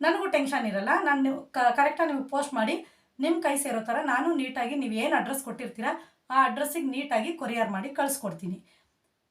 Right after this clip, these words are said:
ಈ ವಿಷಯ ನಿಮ್ಗೆ ಇಷ್ಟ ಆಗಿರುತ್ತೆ ಅಂತ ತಿಳ್ಕೊತೀನಿ ಫ್ರೆಂಡ್ಸ್. ಯಾಕಂತಂದ್ರೆ ಇದು ಮೇಯ್ನು ಏನಂತಂದ್ರೆ ಕೊರಿಯರ್ ಯಾವ ರೀತಿ ಮಾಡಿ, ತುಂಬಾ ಜನ ಪಾಪ ಎಲ್ಲಿ ಹುಬ್ಳಿ, ಧಾರವಾಡ,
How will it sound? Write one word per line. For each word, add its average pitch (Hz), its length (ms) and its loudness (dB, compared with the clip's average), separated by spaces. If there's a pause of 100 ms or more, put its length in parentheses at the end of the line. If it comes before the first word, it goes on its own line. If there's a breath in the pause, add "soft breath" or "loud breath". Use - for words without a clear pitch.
(160)
ಈ 330 240 2
ವಿಷಯ 320 380 -4
ನಿಮ್ಗೆ 311 380 2
ಇಷ್ಟ 269 320 -2
ಆಗಿರುತ್ತೆ 269 320 0
ಅಂತ 240 120 -4
ತಿಳ್ಕೊತೀನಿ 220 500 -6
ಫ್ರೆಂಡ್ಸ್. 269 260 -4
ಯಾಕಂತಂದ್ರೆ 269 800 -2
ಇದು 269 520 -2
ಮೇಯ್ನು 302 720 2
ಏನಂತಂದ್ರೆ 277 560 0
ಕೊರಿಯರ್ 294 420 2
ಯಾವ 233 180 2
ರೀತಿ 277 200 -4
ಮಾಡಿ, 226 300 0
ತುಂಬಾ 330 460 4
ಜನ 311 160 0 (480 loud breath)
ಪಾಪ 254 180 -2 (120)
ಎಲ್ಲಿ 269 380 0
ಹುಬ್ಳಿ, 254 400 -6
ಧಾರವಾಡ, 240 480 2